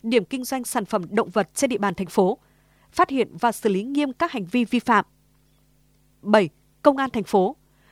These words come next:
chỉ đạo lực lượng công an điều tra, theo dõi tình hình, cập nhật danh sách các đối tượng có biểu hiện hoạt động buôn bán, vận chuyển, tiêu thụ lợn, sản phẩm của lợn nhập lậu, nghi nhập lậu, vận chuyển trái phép từ các tỉnh biên giới, các tỉnh đang có dịch vào địa bàn thành phố.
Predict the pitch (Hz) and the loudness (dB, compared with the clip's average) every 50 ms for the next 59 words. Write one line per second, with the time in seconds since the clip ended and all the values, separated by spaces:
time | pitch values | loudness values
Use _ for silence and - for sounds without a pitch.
0 | _ _ _ - - 247 202 226 226 196 202 233 240 - 233 214 190 - - 302 | _ _ _ 0 0 2 2 2 0 0 0 0 0 2 0 0 0 -2 -2 -2
1 | 247 - 277 269 254 220 208 226 208 196 - - 254 254 254 233 - _ _ - | -2 -2 -4 -4 -4 0 2 4 4 4 2 -2 -4 -4 -4 -6 -8 _ _ 0
2 | 269 262 240 - 233 202 - - 254 208 190 214 208 175 156 - _ _ _ _ | 0 0 2 2 0 0 0 -2 -4 -2 0 0 0 0 -2 -10 _ _ _ _
3 | _ 262 240 - 220 240 226 - - 269 262 240 - - 339 349 - - 311 - | _ -2 -2 -2 -2 -4 -4 -2 -4 -4 -4 -4 -4 -4 -4 -4 -2 -2 -2 0
4 | 247 247 247 - 269 214 135 - - 226 233 294 233 190 214 214 165 180 196 214 | 0 -2 0 2 0 0 0 0 0 0 2 2 0 0 0 -2 -2 -2 -6 -6
5 | - 208 214 202 - - - 247 285 262 226 220 196 190 247 330 320 - _ - | -2 0 0 0 0 -2 -2 -2 -2 0 0 0 0 0 -4 -8 -14 -16 _ -4
6 | 160 254 196 175 - - 226 185 156 - _ _ _ _ _ 269 254 - 262 - | -2 -2 -2 -2 0 0 0 0 0 -4 _ _ _ _ _ -2 -2 -2 -2 -2
7 | 208 214 190 180 - _ _ _ _ _ _ - - - 262 220 - - 226 190 | 0 0 0 0 -4 _ _ _ _ _ _ -8 0 0 2 0 2 -2 -4 -4
8 | 165 - 208 190 202 202 - 208 226 - 208 214 202 - - _ _ _ 175 208 | 0 0 2 2 2 0 0 -2 -4 -2 2 0 0 0 -2 _ _ _ -4 -2
9 | 262 285 247 240 233 - 196 - 180 - _ _ _ _ _ _ _ _ 185 180 | 0 0 0 0 0 0 0 0 0 -2 _ _ _ _ _ _ _ _ -6 -2
10 | - 254 196 - - 226 185 156 - 214 202 - - 302 349 - _ _ 233 220 | -2 -2 -2 0 0 0 0 0 -2 -4 -4 -2 -2 -4 -4 -4 _ _ -2 0
11 | - 330 - - 247 185 180 220 247 226 - 220 196 185 254 302 - _ _ _ | 0 -2 -2 -2 -4 -2 -2 -4 -4 -2 -2 0 0 0 -2 -4 -10 _ _ _
12 | _ - 330 339 - - 262 190 160 - 190 254 262 - 233 226 - - 240 - | _ -2 -2 -2 0 -2 -2 -2 -2 -4 -4 -4 -4 -2 -4 -4 0 2 0 0
13 | - 170 220 220 196 208 - 202 196 165 - 196 170 - 208 185 180 247 | 2 0 0 0 0 0 -2 -2 -4 -4 -4 -8 -6 -2 0 0 0 0